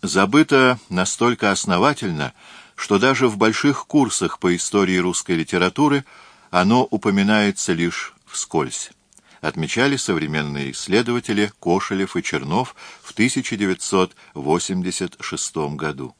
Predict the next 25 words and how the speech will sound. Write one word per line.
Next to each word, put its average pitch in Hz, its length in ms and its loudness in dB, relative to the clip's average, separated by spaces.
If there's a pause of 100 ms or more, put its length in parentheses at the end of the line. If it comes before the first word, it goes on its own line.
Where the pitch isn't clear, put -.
(460)
Но 101 280 2
стоит 107 500 4
нам 98 300 4
ознакомиться 90 1000 0 (440)
с - 140 -8
критическими 92 880 -2
отзывами 85 560 2
середины 87 680 0
или 82 280 -2
конца 82 440 -2
прошлого, 101 720 -2 (300)
начала 76 480 -4
нашего 110 480 0
века, 135 440 2 (480)
и 101 100 4
мы 175 180 6
встретим 151 560 2
почти 127 400 2
те 147 220 2
же 135 140 0
самые 110 420 2
слова 98 580 2 (100)
о 95 140 2
всеми 143 520 2
забытом 104 880 -2